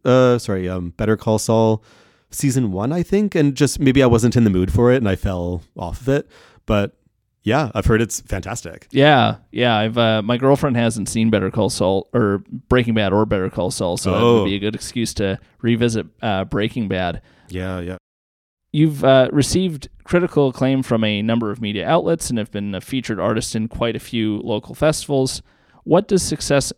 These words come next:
Speaker 2: mean to you, and has your definition of success changed? Kinda have a feeling of where the answer might go with that,
Speaker 1: That's a
Speaker 2: but
Speaker 1: really, yeah, that's a really good question. Um,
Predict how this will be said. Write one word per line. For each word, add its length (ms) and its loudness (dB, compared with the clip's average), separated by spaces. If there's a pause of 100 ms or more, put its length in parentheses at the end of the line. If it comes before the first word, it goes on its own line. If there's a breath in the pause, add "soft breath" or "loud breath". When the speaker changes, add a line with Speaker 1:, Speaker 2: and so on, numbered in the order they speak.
Speaker 2:
mean 240 0
to 120 -4
you, 200 2
and 100 -4
has 300 -4
your 240 0 (100)
definition 540 -4
of 100 -8
success 580 -6 (120)
changed? 500 -8 (140)
Kinda 200 -6
have 100 -8
a 60 -12
feeling 300 -10
of 160 -14
where 240 -6 (240)
the 100 -12
answer 180 -8
might 140 -6
go 120 -4
with 120 -8
that, 80 -4
Speaker 1:
That's 120 -2
a 80 2
Speaker 2:
but 140 2
Speaker 1:
really, 420 -2
yeah, 220 -2
that's 180 -8
a 40 0
really 200 0
good 180 -8
question. 560 -6
Um, 380 2